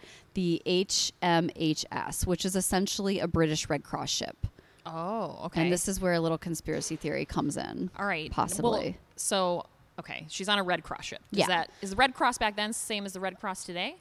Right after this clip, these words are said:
Speaker 1: It sounds like it. So it was a bunch of nurses, and she was basically still a stewardess on that ship.
Speaker 2: Okay.
Speaker 1: And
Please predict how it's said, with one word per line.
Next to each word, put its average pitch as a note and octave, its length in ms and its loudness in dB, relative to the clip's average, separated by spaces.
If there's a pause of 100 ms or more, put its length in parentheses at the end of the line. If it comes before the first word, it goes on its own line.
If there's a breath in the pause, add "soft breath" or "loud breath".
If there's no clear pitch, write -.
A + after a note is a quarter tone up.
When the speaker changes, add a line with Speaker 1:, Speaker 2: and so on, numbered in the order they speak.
Speaker 1:
It C4+ 140 2
sounds A3+ 400 4
like C#4 240 10
it. D4+ 240 10
So B3+ 100 8
it - 20 8
was A#3 100 6
a A3+ 40 4
bunch B3 160 6
of D#4 100 12
nurses, F#3+ 720 10
and F3 120 6
she - 160 6
was E3+ 120 8
basically E3+ 520 6
still E3 320 6
a D#3+ 60 2
stewardess D3+ 540 6
on D3+ 240 4
that C#3+ 180 2
ship. D3+ 340 6 (160)
Speaker 2:
Okay. F3 200 6
Speaker 1:
And D#3 400 6